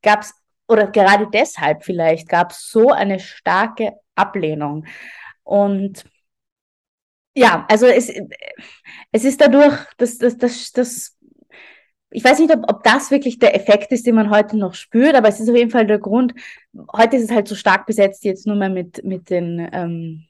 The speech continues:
mit den, äh, Haredim, aber davor,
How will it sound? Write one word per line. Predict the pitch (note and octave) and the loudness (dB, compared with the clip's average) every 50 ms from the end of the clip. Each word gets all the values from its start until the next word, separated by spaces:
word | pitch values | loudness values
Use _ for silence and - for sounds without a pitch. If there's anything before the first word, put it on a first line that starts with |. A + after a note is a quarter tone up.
| _ _ _ _ _ _ _ _ _ _ _ _ _ _ _ | _ _ _ _ _ _ _ _ _ _ _ _ _ _ _
mit | F#3 G3 G3 G3 | -8 -8 -6 -6
den, | F#3 F3+ F3 F3 E3+ E3 E3 E3 E3 F3 - | -6 -4 -4 -4 -6 -8 -10 -12 -14 -16 -16
äh, | - - - - E3+ E3 E3 E3 E3 E3 E3+ - | -16 -10 -8 -6 -6 -6 -6 -8 -10 -12 -12 -6
Haredim, | - F3+ D#3+ F3+ G3 G#3 G#3+ C#4+ D4 C#4+ D4 D4+ - - - - - - - _ | -4 0 2 2 2 2 2 0 0 0 0 -2 -4 -10 -20 -20 -20 -20 -14 _
aber | - G3+ G3+ G3+ G#3+ G#3 G3+ - - - | 0 2 4 4 4 4 4 0 -2 -4
davor, | G3+ F#3+ - - _ _ _ _ - A3 A3 A3+ B3+ C4 C4+ C4+ C4+ - - - | -4 -6 -6 -10 _ _ _ _ 0 2 2 4 4 2 2 2 2 0 -2 -4